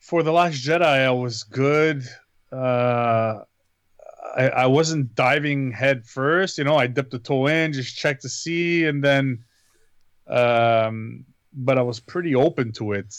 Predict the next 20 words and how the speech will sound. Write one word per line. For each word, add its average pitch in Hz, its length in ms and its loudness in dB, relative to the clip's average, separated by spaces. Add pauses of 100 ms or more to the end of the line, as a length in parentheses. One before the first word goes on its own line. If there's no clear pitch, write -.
But, 110 640 -2
uh, 107 540 0 (1700)
coming 147 280 2
close 143 400 -2
to, 123 360 2
uh, 107 680 2
I 127 60 -2
think 165 180 0
I, 120 220 0
I, 135 120 0 (180)
at 117 100 -8
the 123 80 -4
three-week 147 800 0
mark, 120 480 0 (960)
three 170 220 2
weeks 151 320 0
to, 131 320 2
um, 113 840 0 (760)
to - 80 -10
premiere, 127 640 0